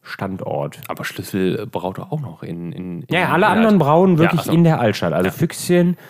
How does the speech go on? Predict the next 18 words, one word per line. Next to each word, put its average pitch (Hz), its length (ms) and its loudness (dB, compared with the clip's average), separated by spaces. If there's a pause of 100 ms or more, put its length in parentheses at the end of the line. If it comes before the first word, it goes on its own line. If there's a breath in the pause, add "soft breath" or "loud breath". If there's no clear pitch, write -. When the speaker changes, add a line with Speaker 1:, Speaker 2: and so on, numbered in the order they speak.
(260 loud breath)
Speaker 1:
wobei 113 180 -2
Füchschen, 180 540 -2 (340)
ja 127 160 2
doch, 139 160 2
die 131 120 0
haben 139 120 2
das 127 160 2
Nachbarhaus 82 520 -4
ja 82 60 -4
noch 76 160 -6
gekauft, 80 460 -6
glaub 82 220 -2
ich. 80 100 -8
Also, 92 180 0 (320 loud breath)
aber 104 220 2
Füchschen, 180 640 0
Ürige, 165 540 4
Schumacher, 151 880 2